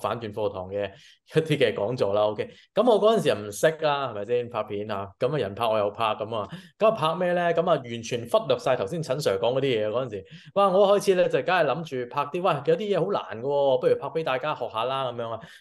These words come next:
噉啊，嗰陣時，因為我有教M two嘅，我有教M two嘅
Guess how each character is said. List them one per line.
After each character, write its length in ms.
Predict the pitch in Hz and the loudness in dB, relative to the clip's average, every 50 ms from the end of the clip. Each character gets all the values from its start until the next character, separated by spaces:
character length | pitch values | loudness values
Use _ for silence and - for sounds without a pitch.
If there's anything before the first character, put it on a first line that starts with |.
| - - | -4 0
噉 180 | - 214 233 | 2 4 4
啊， 40 | 220 | 4
嗰 200 | - 208 226 220 | 4 4 2 2
陣 80 | 190 160 | 2 -2
時， 120 | - 117 | -6 -4
因 140 | 110 - 240 | 0 2 4
為 60 | 226 | 4
我 100 | 165 139 | 6 6
有 60 | 135 127 | 6 6
教 100 | 131 127 | 6 4
M 240 | 143 143 139 143 | 2 0 -2 -4
two 180 | 139 120 143 135 | -4 -4 -4 -2
嘅， 280 | - 110 101 95 95 90 87 87 - _ - - | -2 -4 -4 -4 -6 -8 -12 -16 -20 _ -4 -2
我 60 | 127 | 0
有 40 | 127 | 0
教 100 | 113 135 | 2 2
M 180 | 120 127 131 135 | 2 2 2 0
two 160 | 131 123 110 | 0 0 0
嘅 60 | - | -2